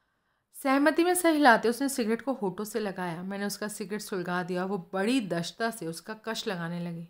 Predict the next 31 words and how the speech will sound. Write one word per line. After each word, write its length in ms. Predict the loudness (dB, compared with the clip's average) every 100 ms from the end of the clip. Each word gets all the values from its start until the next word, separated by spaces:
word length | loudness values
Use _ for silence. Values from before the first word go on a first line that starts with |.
| _ _ _ _ -4
"अब 100 | -2
सुनाइए 500 | -4 -10 -8 -4 2
बात," 360 | 6 6 4 -10 _ _ _
फिर 140 | -12 -8
बोली। 360 | -4 -4 -6 -12 _ _ _ _ _ _ _ _
उसकी 260 | -14 0 2
सिगरेट 380 | 2 2 4 4
नोशी 380 | 6 4 4 2
के 140 | 2
दौरान 400 | 2 2 4 4
मैंने 200 | 2 2
पैकेट 400 | 2 0 0 2
वापस 320 | 2 4 2
जेब 180 | 2 0
में 160 | 0 -4
द-, 140 | -6
रख 340 | -6 -4 -4 -4
लिया 200 | -6 -6
था 320 | -10 -16 _ -14
और 100 | -8
यूं 260 | -2 -2 -2
खाली 320 | -2 -2 0
हुआ 220 | 0 0 0
मेरा 260 | 2 2
हाथ 320 | 4 8 8 6 -6 _ _ _ -20
उसकी 220 | -14 -14
पीठ 280 | -10 -8 -6
पर 140 | -6
पहुंच 320 | -6 -8 -8
गया 160 | -10 -12
था। 280 | -12 -20